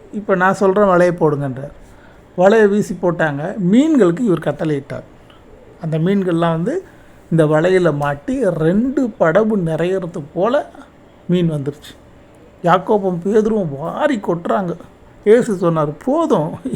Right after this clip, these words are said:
இது மட்டும் போதும்" அப்படின்னாரு. அந்த அளவுக்கு மீன்கள் கிடைச்சது இல்லையா? இந்த மீன்கள்ங்கிறது நம்மளுடைய வாழ்க்கைக்கு தேவையான சந்தோஷம், மகிழ்ச்சி, ஆனந்தம்,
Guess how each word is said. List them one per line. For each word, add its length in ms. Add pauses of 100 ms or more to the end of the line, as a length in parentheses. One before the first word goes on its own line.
இது 220
மட்டும் 460
போதும்" 420
அப்படின்னாரு. 300 (540)
அந்த 440
அளவுக்கு 520 (800)
மீன்கள் 340
கிடைச்சது 540
இல்லையா? 340 (1120)
இந்த 180
மீன்கள்ங்கிறது 880 (140)
நம்மளுடைய 440
வாழ்க்கைக்கு 560
தேவையான 420
சந்தோஷம், 840
மகிழ்ச்சி, 680
ஆனந்தம், 840